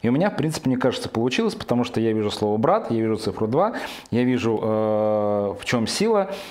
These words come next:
Вот вопрос, который, э, задаётся, цитата из фильма, которая используется.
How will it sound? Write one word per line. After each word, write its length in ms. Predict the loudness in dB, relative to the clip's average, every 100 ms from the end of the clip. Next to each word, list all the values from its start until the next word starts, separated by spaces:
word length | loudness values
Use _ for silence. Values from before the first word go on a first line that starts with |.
| -12 -2
Вот 340 | 0 0 0
вопрос, 520 | 0 2 2 2 2
который, 480 | -2 0 2 2 2
э, 680 | 2 2 2 2 2 0 -2 -6
задаётся, 680 | -4 -2 0 2 0 0 -6 -6 -16 -8
цитата 400 | -4 2 0 0
из 100 | -4
фильма, 300 | -2 -2 0
которая 320 | -2 0 -2
используется. 560 | 0 0 2 0 0